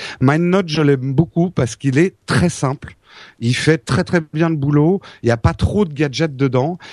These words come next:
Et il est quand même très, très puissant. Euh, je vais pas rentrer dans les détails. Il est très puissant. Il se synchronise très bien avec sa version desktop aussi. Donc, il est à, à huit euros quatre-vingt-dix-neuf quand même sur I O S. Donc, c'est un investissement. Euh, il faut peut-être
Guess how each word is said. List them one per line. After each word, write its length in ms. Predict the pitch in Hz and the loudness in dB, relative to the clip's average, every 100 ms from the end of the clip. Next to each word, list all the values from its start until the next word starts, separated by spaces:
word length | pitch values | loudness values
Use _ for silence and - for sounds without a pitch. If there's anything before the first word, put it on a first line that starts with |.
| - | -6
Et 140 | 127 127 | 0 2
il 100 | 139 | 2
est 80 | 165 | 0
quand 140 | 170 | 0
même 160 | 175 180 | -2 -4
très, 240 | - 175 | -2 -2
très 180 | - 175 | 0 -2
puissant. 600 | - 165 - 151 117 104 107 | -2 -6 -2 -2 -2 -6 -6
Euh, 160 | 104 | -4
je 180 | 95 98 | -4 -2
vais 60 | 104 | 0
pas 140 | 131 | 0
rentrer 260 | 131 123 139 | 0 -2 -2
dans 120 | 127 | 0
les 100 | 123 | 0
détails. 460 | 117 113 139 180 180 - - - | 0 0 0 -2 -4 -12 -10 -2
Il 120 | 113 | 0
est 60 | 135 | 2
très 200 | 175 180 | 2 0
puissant. 400 | 180 165 185 190 | -2 -2 0 0
Il 100 | 170 | 0
se 140 | - | -2
synchronise 560 | 135 147 - 151 147 - | -2 -4 -2 0 0 -2
très 180 | - 165 | 2 2
bien 220 | 151 170 | 2 -2
avec 160 | 151 - | -2 -4
sa 140 | 143 | -2
version 360 | 127 131 - 143 | -2 -2 -2 0
desktop 600 | 120 117 - 139 147 113 | 0 -2 0 0 0 -2
aussi. 380 | 104 - 165 - - - - - | -4 -4 -4 -6 -14 -14 -14 2
Donc, 300 | 151 160 - | 4 4 0
il 160 | 160 170 | 2 4
est 100 | 170 | 2
à, 60 | 147 - | 0 -4
à 140 | 127 123 | 0 0
huit 340 | 135 202 - | 0 0 2
euros 200 | 202 190 | 2 2
quatre-vingt-dix-neuf 920 | - 175 - 156 139 139 135 143 127 | -2 -4 -2 -2 -2 -6 -2 -2 -2
quand 120 | - | -2
même 220 | 113 117 113 | 0 -2 -4
sur 240 | 117 107 | -2 0
I 120 | 101 | 2
O 140 | 104 110 | 2 0
S. 300 | 160 - - - - | -2 -8 -20 -20 -12
Donc, 200 | 101 87 | -8 -6
c'est 120 | - | -2
un 140 | 107 117 | 0 2
investissement. 840 | 123 131 - 131 - 135 151 175 - - - | 0 -2 -4 -10 -2 2 2 0 -6 -18 -6
Euh, 200 | 95 95 | 0 0
il 60 | 104 | 0
faut 220 | - 143 | 2 0
peut-être 300 | - 160 | 2 -2